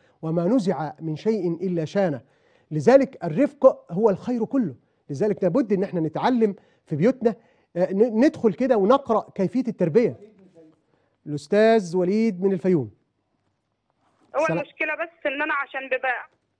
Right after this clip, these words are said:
Speaker 2: في بيت أهلي، يعني قاعدة مع إخواتي وأبويا، مفيش حد إلا أنا اللي قاعدة معاهم.
Speaker 1: آه،
Speaker 2: عشان كده
Speaker 1: طيب.
Speaker 2: بيبقى الخلاف على طول بيني وبين جوزي و-، وإخواتي.
Speaker 1: آه، مفيش، مفيش حل إن كنتوا تطلعوا بعيد شوية؟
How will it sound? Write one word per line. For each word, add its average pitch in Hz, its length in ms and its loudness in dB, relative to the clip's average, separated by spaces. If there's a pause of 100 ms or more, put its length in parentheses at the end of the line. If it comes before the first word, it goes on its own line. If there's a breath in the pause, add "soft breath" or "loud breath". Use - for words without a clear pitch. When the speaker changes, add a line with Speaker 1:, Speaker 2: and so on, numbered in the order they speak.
(100)
Speaker 2:
في - 180 -20
بيت 269 140 -12
أهلي، 262 280 -12
يعني 240 260 -14
قاعدة 269 220 -12
مع 233 120 -16
إخواتي 285 360 -10
وأبويا، 233 400 -6 (320)
مفيش 311 280 -12
حد 294 180 -10
إلا 277 140 -6
أنا 302 120 -8
اللي 262 120 -14
قاعدة 262 220 -8
معاهم. 226 360 -10 (600)
Speaker 1:
آه، 165 280 -4
Speaker 2:
عشان 277 180 -8
كده 180 140 -2
Speaker 1:
طيب. 156 100 0
Speaker 2:
بيبقى 294 180 -6
الخلاف 349 420 -10
على 285 220 -8
طول 339 260 -10
بيني 339 200 -8
وبين 294 180 -14 (120)
جوزي 330 340 -6
و-، 294 240 -16 (580)
وإخواتي. 254 640 -6 (580)
Speaker 1:
آه، 156 220 -2
مفيش، 196 380 0
مفيش 190 320 0
حل 262 240 2
إن 240 100 2
كنتوا 254 260 -2
تطلعوا 247 300 0
بعيد 233 200 -2
شوية؟ 277 300 -4